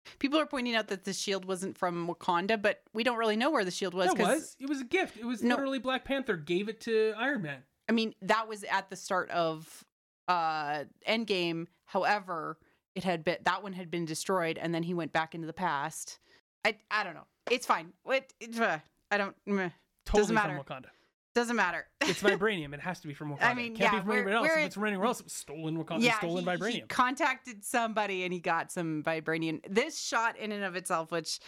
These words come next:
Speaker 1: um, is Anthony Mackie, like, in the, in the reflection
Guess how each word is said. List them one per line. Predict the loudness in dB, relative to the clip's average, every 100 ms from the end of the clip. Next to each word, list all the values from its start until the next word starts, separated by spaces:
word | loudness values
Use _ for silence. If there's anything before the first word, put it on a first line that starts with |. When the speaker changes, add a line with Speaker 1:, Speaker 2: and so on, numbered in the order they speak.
| -16 -12 0
Speaker 1:
um, | 2 2 -4 -2
is | 0 0
Anthony | 0 -2 -2 -2
Mackie, | 0 0 -2 -4 -4
like, | -4 -4
in | -2 0 2
the, | 0 -2 _ _ _ _
in | 0 2 4
the | 2
reflection | 2 0 0 -2 0 0 0 0 0 0 -2 -4